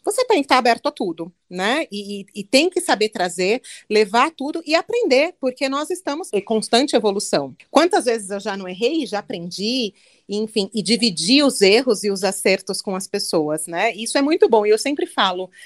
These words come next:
nas minhas empresas, na escola, todo mundo, todas as empresas podem, por exemplo, num buffet pode servir uma coxinha morna. As pessoas não vão falar muito. Agora, num buffet que tem uma figura pública exposta, que as pessoas confiam,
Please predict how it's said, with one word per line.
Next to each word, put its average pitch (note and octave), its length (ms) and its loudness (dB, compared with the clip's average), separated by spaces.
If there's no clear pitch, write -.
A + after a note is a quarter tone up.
nas F#3 200 0
minhas F#3+ 260 -2
empresas, G3 840 2
na F#3+ 180 0
escola, G3+ 720 2
todo E4+ 280 -2
mundo, A#3 420 -6
todas C#4+ 340 0
as A#3+ 160 -6
empresas A3 960 -6
podem, G#3 760 0
por B3+ 140 -2
exemplo, A3 360 -4
num B3 160 -4
buffet B3 260 -2
pode E4 280 -2
servir B3+ 200 -4
uma A3 120 -4
coxinha G#3+ 440 -4
morna. G#3 540 0
As - 60 -16
pessoas D#4 260 2
não D#4 100 2
vão D#4 160 4
falar C4+ 280 -2
muito. G3 200 -6
Agora, G3 260 -2
num C4 220 0
buffet G4 440 4
que F#3+ 120 -10
tem G3 200 -2
uma G3+ 120 -4
figura A#3+ 380 2
pública G3+ 680 2
exposta, A3 800 4
que - 100 -8
as G#3+ 100 -10
pessoas G#3+ 260 -10
confiam, C4 680 -2